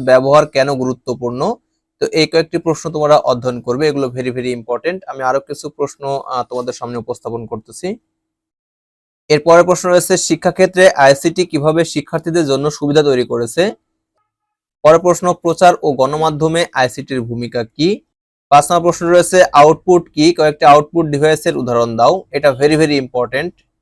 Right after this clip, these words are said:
এর পরের প্রশ্ন, অ্যাপ্লিকেশন সফটওয়্যার কি এবং এর উদাহরণ দাও। এর পরের প্রশ্ন, কেন কম্পিউটার ব্যবহারে বুদ্ধিমত্তার প্রয়োজন।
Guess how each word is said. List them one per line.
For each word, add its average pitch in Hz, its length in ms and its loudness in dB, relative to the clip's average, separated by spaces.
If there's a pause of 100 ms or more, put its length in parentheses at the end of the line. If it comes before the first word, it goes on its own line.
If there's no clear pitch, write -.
(720)
এর 147 80 -6
পরের 160 240 4
প্রশ্ন, 175 380 -2
অ্যাপ্লিকেশন 170 560 -2
সফটওয়্যার 165 460 -2
কি 170 260 2
এবং 143 460 0
এর 156 220 2
উদাহরণ 135 500 -2
দাও। 120 200 4 (1800)
এর 139 120 -6
পরের 165 200 2
প্রশ্ন, 175 320 0
কেন 165 300 2
কম্পিউটার 160 520 -2
ব্যবহারে 147 380 2
বুদ্ধিমত্তার 139 680 -2
প্রয়োজন। 123 600 -2